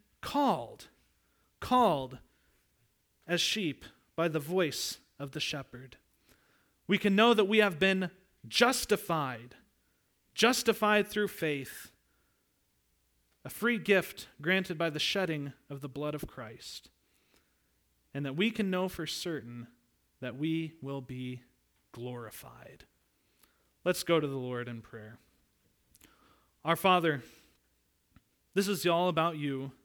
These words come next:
This is about what you have done in saving a people to himself. We are the mere recipients who receive this gift given to us because of what your Son has done. We can do nothing to earn it.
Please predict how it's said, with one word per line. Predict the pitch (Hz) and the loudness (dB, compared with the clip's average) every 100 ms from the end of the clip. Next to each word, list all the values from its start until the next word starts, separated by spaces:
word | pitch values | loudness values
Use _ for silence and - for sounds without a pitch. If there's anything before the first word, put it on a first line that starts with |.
| - | -8
This | 160 | -6
is | 160 | 0
about | 156 151 | 0 0
what | 160 | -2
you | 147 196 | -2 -2
have | 190 160 | -2 -4
done | 139 147 139 131 - _ _ _ _ - | -4 -4 -4 -6 -12 _ _ _ _ -8
in | 156 | -6
saving | - 170 165 160 | 0 0 0 -4
a | |
people | 135 151 147 | -4 -6 -6
to | 143 147 | -10 -10
himself. | 143 - 143 131 | -8 -8 -8 -8
We | 135 180 185 160 147 - _ _ _ _ _ _ _ | 0 4 4 2 -4 -12 _ _ _ _ _ _ _
are | 165 | 2
the | 180 | 2
mere | 190 202 202 180 - _ | 4 6 4 2 -2 _
recipients | - 180 - 233 - 170 143 - - - - - | -2 0 4 2 2 -2 -2 -6 -8 -10 -10 0
who | 190 160 160 - - - - | 2 4 0 -6 -18 -16 -6
receive | - - 220 202 | -4 -2 -2 0
this | 170 202 | 0 0
gift | - 175 156 - - - _ _ _ _ _ _ _ _ _ | 0 0 0 -2 -12 -16 _ _ _ _ _ _ _ _ _
given | 196 202 202 | 2 2 2
to | 196 160 | 0 0
us | 156 - | -2 -4
because | 147 - 151 | -8 -6 -6
of | 147 | -6
what | 151 | -6
your | 147 | -6
Son | 147 - 143 139 | -6 -8 -8 -10
has | 135 120 | -12 -12
done. | 135 131 127 123 - | -8 -8 -8 -12 -10
We | 143 147 151 - _ _ _ _ | -6 -4 -4 -8 _ _ _ _
can | 170 | -4
do | 156 156 | 0 0
nothing | 170 170 170 | 0 -2 -6
to | - 151 | -6 -8
earn | 151 165 | -6 -6
it. | 180 - | -8 -12